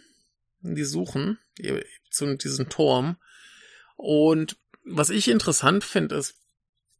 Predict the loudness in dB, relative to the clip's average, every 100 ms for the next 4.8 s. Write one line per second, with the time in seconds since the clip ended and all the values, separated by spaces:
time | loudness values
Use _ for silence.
0 | _ _ -4 0 2 2 0 0 6 6
1 | 6 2 -2 0 0 0 -4 -2 -2 -2
2 | 0 0 -2 -4 -6 -4 -4 -4 0 2
3 | 2 0 0 0 0 -2 -2 -2 -6 -6
4 | -4 -4 -4 -4 -2 -2 -4